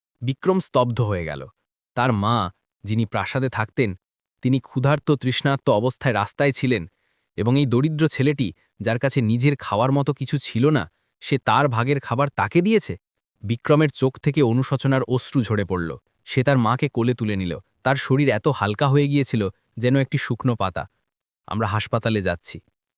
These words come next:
বিক্রম ড্রাইভারকে চিৎকার করে বলল। তারপর সে রাজুর দিকে ফিরল, যে এখন তার পুরনো জায়গায় ফিরে যাওয়ার জন্য ঘুরছিল। "তুমি কোথায় যাচ্ছ?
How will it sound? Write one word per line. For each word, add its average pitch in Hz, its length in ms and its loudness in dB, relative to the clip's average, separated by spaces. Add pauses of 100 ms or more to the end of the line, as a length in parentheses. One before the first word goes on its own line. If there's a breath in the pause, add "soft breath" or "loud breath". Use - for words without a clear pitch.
(100)
বিক্রম 127 380 2
ড্রাইভারকে 117 460 2
চিৎকার 127 400 0
করে 107 180 0
বলল। 87 300 -4 (480)
তারপর 135 260 2
সে 160 160 2
রাজুর 131 320 2
দিকে 165 180 2
ফিরল, 117 340 0 (320)
যে 117 140 0
এখন 131 240 2
তার 131 140 0
পুরনো 123 380 0
জায়গায় 113 340 2
ফিরে 110 200 -2
যাওয়ার 110 240 2
জন্য 110 260 0
ঘুরছিল। 85 440 -6 (680)
"তুমি 143 160 -2
কোথায় 180 280 6
যাচ্ছ? 214 260 4